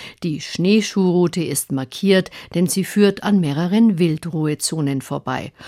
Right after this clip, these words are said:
Und die Burgelhütte hat noch bis Ende März jeweils von Mittwoch bis Sonntag geöffnet.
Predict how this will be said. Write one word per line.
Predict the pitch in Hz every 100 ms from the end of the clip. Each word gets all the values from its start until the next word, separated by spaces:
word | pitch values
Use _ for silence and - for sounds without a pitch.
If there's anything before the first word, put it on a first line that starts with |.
| -
Und | - 220 156
die |
Burgelhütte | - 160 233 240 185 196 196 175 160
hat | 151
noch | 151 139
bis | - 147 -
Ende | - 202 208 165
März | 143 151 180 185 - -
jeweils | 214 226 196 180 -
von | 226 226 185
Mittwoch | 151 - 139 -
bis | - 139 -
Sonntag | 143 143 156 143 -
geöffnet. | 240 - 143 - 123 -